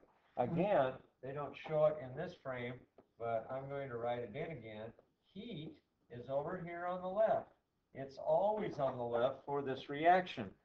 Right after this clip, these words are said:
provided N two O four is written on the left side.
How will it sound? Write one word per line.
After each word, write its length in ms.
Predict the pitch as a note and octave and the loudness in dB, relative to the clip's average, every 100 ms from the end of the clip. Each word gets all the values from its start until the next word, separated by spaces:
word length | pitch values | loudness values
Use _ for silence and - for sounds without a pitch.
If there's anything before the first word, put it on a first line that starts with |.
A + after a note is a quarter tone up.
| _ _ _ _ _ - | _ _ _ _ _ 2
provided 580 | C#3+ B2 D3 D3+ D3 B2+ | 6 12 12 12 12 10
N 220 | C#3+ C#3+ | 6 4
two 220 | C#3+ C#3+ | 4 8
O 200 | C3+ B2+ | 10 8
four 260 | - G#3+ E3+ | 8 12 12
is 160 | A2+ | 8
written 260 | B2+ - A#2 | 4 0 0
on 140 | A#2 G#2+ | -2 -2
the 40 | |
left 300 | A2 G#2 - | -2 -4 -4
side. 200 | G2+ - | -4 -4